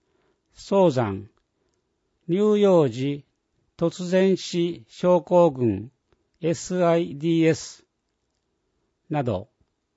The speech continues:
禁煙のメリット。禁煙に遅すぎることはありません。禁煙して二十分後には血圧や脈拍が正常に戻り、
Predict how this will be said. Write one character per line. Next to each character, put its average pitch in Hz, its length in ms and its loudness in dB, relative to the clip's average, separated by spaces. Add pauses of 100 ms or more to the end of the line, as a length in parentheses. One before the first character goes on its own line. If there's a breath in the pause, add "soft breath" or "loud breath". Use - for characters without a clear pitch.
(1600)
禁 196 320 2
煙 180 220 4
の 175 120 4
メ 170 140 4
リ 120 100 -4
ッ - 40 -14 (100)
ト。 95 300 -10 (1400)
禁 208 320 2
煙 185 280 6
に 175 220 4
遅 156 280 -6
す 165 100 -6
ぎ 180 120 -4
る 170 120 -2
こ 175 120 -4
と 160 160 2
は 127 120 4
あ 113 40 -2
り 110 100 0
ま 104 140 -2
せ 110 180 -8
ん。 95 180 -10 (1120)
禁 202 320 2
煙 190 240 4
し - 80 -18
て 160 300 0
二 165 120 2
十 190 160 -2
分 196 340 0
後 185 100 4
に 175 120 4
は 123 420 -4
血 175 360 -4
圧 165 300 0
や 156 260 0
脈 160 280 -4
拍 165 320 -2
が 156 120 2
正 165 300 0
常 160 180 4
に 156 100 4
戻 147 260 2
り、 107 320 -6